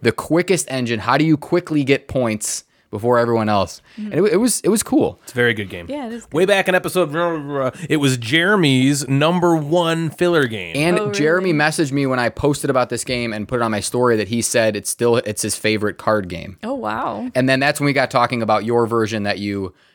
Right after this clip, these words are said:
Speaker 3: Yeah, the
Speaker 1: like,
Speaker 3: paste up version.
Speaker 1: pasted and printed
Speaker 2: Yeah.
Speaker 1: on. Uh, we played it a couple times at Nerdfest a few years ago. So even at five people, it take, it doesn't take more
Speaker 3: No,
Speaker 1: than
Speaker 3: 'cause the same,
Speaker 1: twenty minutes.
Speaker 3: the same thing happens in,
Speaker 1: Yeah.
Speaker 3: in with five people. You know,
Speaker 1: Yeah.
Speaker 3: it, it ramps up. It's over in,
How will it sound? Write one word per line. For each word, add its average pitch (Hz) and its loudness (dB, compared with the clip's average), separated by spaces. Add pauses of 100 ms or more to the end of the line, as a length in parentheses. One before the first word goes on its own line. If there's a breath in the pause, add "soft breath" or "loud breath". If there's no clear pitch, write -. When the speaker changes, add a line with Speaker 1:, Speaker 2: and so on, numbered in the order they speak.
Speaker 3:
Yeah, 131 -2
the 110 4
Speaker 1:
like, 98 2
Speaker 3:
paste 127 -2
up 123 0
version. 120 0
Speaker 1:
pasted 127 0
and 113 0
printed 135 0
Speaker 2:
Yeah. 117 4
Speaker 1:
on. 113 -2 (260 loud breath)
Uh, 120 4
we 127 2
played 143 2
it 127 0
a 120 0
couple 120 0
times 113 0
at 98 -2
Nerdfest 107 -2
a - -6
few 104 -4
years 107 0
ago. 104 2
So 98 -2 (360 soft breath)
even 196 0
at 131 0
five 107 -2
people, 95 -4 (200)
it - -10
take, 87 -6
it 95 -12
doesn't 87 -4
take 90 -6
more 90 -4
Speaker 3:
No, 151 2
Speaker 1:
than 165 0
Speaker 3:
'cause 135 0
the 135 -2
same, 170 -4
Speaker 1:
twenty 120 -2
minutes. 110 -2
Speaker 3:
the 139 -4 (160)
same 185 0
thing 185 -4
happens 156 -2
in, 120 0
Speaker 1:
Yeah. 107 2
Speaker 3:
in 127 -4
with 123 -2
five 127 -2
people. 92 -6
You 98 -8
know, 104 -4
Speaker 1:
Yeah. 135 4
Speaker 3:
it, 104 -4
it 127 -2
ramps 135 0
up. 131 0
It's 120 -6
over 175 2
in, 143 0